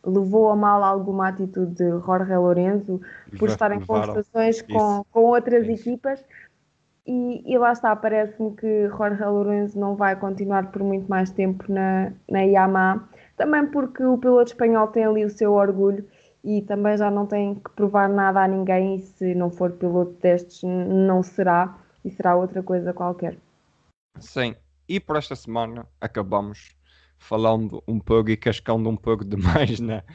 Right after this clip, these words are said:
Speaker 2: na, na Yamaha. Ah, Carolina, obrigado e
Speaker 1: Obrigada,
Speaker 2: para a semana
Speaker 1: Henrique.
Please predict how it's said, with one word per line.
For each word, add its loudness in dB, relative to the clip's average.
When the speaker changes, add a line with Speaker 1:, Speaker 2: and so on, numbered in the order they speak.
Speaker 2:
na, -2
na -4
Yamaha. -4
Ah, 2
Carolina, -4
obrigado -2
e -6
Speaker 1:
Obrigada, 0
Speaker 2:
para 0
a -8
semana 0
Speaker 1:
Henrique. -8